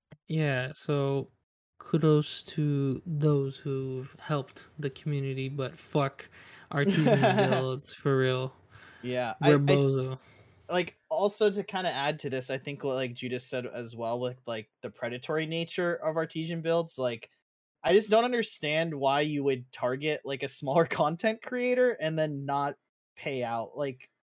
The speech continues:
Speaker 2: so, like,
Speaker 1: Yeah.
Speaker 2: it, it just, it's just strange to me. Um, kind of a background story with this, I mean, like, these stories have been shared so much. I actually got reached out to them,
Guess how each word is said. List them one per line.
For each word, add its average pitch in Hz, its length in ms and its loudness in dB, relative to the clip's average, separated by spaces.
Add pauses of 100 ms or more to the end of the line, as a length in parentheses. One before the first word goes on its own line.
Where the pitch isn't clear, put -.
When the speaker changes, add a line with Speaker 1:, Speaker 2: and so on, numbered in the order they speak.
(240)
Speaker 2:
so, 165 320 4
like, 202 200 10
Speaker 1:
Yeah. 185 80 4 (580)
Speaker 2:
it, 208 200 8
it 220 60 0
just, 294 200 -2
it's 220 120 2
just 285 180 -2
strange 165 460 -2
to 151 100 -6
me. 127 120 0
Um, 151 380 4 (140)
kind 214 160 2
of 269 80 4
a - 40 -4
background 160 540 2
story 196 260 6
with 190 180 4
this, 202 320 2
I 165 100 4
mean, 160 200 2
like, 151 200 2
these 165 180 2
stories 180 280 4
have 185 100 2
been 147 120 0
shared 135 360 -2
so 127 420 -2
much. 110 380 -8 (360)
I 151 140 4
actually 208 380 2
got 170 220 6
reached 131 340 -2
out 117 200 0
to - 120 -10
them, 214 280 4